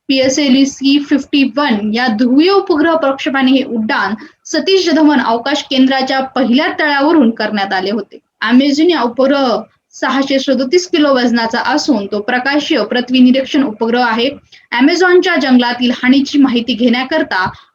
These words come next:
हा उपग्रह सोडण्यात आला आहे. ब्राझीलमधील शेतीच्या विविधतेसाठी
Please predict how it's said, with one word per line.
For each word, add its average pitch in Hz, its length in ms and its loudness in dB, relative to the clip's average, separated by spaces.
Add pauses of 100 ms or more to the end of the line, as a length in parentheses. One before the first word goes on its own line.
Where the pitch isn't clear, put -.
हा 320 140 0
उपग्रह 285 440 0
सोडण्यात 233 440 0
आला 233 180 0
आहे. 233 300 0 (320)
ब्राझीलमधील 254 720 2
शेतीच्या 285 500 -2
विविधतेसाठी 254 840 0